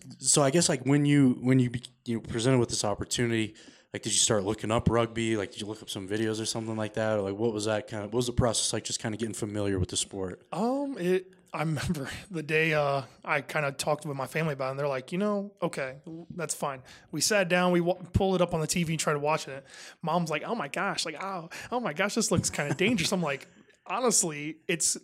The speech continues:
Speaker 2: it's honestly even safer than football."
Speaker 1: Right.
Speaker 2: Like, the way you're tackling, you stay out, you keep your head
Speaker 1: Yeah.
Speaker 2: out of things. Like, the way, like, your movements are much different than football, where it's just kinda like, it is safer. So
Speaker 1: Yeah.
Speaker 2: then I, after,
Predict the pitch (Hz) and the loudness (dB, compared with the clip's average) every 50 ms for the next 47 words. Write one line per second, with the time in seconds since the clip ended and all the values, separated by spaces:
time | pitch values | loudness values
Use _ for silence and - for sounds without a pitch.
0 | - 175 - 185 175 175 - - - - 185 196 196 190 - 190 175 165 165 156 | -10 -4 0 0 0 0 -2 -4 -2 0 2 2 2 2 2 0 0 0 0 0
1 | - - 180 180 - 175 165 151 151 151 147 - - 220 220 208 147 139 135 131 | 2 2 2 0 0 0 -2 0 0 -2 -2 2 4 2 2 2 2 -4 -2 -2
2 | 131 151 151 98 98 95 95 - - - _ _ _ _ - 165 160 165 160 165 | -2 0 0 0 0 0 -2 -6 -8 -16 _ _ _ _ -10 -4 -2 0 0 0
3 | 160 156 - - 160 143 165 - 175 165 160 156 165 156 - - - 160 147 147 | -2 -4 -2 -2 0 0 0 0 -2 -2 -2 -2 -2 -2 -2 -2 0 0 0 0
4 | 143 - - 160 151 - - 180 - 160 110 104 160 151 151 147 151 147 - - | 0 0 0 -2 -2 0 -2 -4 -2 0 0 2 2 2 2 2 0 -2 -2 -2
5 | 160 147 147 147 147 147 135 139 131 127 131 127 - - _ _ _ _ _ - | -2 -2 -2 -2 -4 -6 -8 -8 -8 -8 -10 -12 -16 -20 _ _ _ _ _ -20
6 | - _ _ _ - 180 175 190 196 202 190 185 175 170 - 180 170 170 175 196 | -20 _ _ _ -2 2 4 4 4 4 4 2 0 2 4 4 6 6 6 6
7 | 202 180 175 165 - 151 147 147 156 - 156 143 151 151 - 151 139 143 139 127 | 6 6 4 2 2 -2 -2 -2 -2 -2 -2 -4 -4 -4 -4 -4 -6 -8 -10 -6
8 | - 165 147 135 139 131 127 131 135 135 135 131 131 131 - - 139 127 - - | -4 -4 -4 -4 -4 -4 -4 -4 -6 -6 -8 -6 -6 -6 -6 -6 -6 -6 -8 -8
9 | - 143 127 123 123 120 117 - - - _ _ _ _ _ _ _ _ _ _ | -8 -10 -12 -12 -12 -14 -16 -16 -20 -20 _ _ _ _ _ _ _ _ _ _
10 | _ _ _ _ _ _ - - 165 196 226 226 - - - 143 135 - - 143 | _ _ _ _ _ _ -4 0 4 4 6 6 4 4 2 0 -2 -4 -6 -6
11 | 135 131 - - - 180 156 151 - 151 151 156 151 147 - - 165 180 - - | -4 -2 2 4 6 6 6 6 4 4 2 2 0 -2 0 0 0 0 2 2
12 | 190 175 165 160 | 0 2 2 0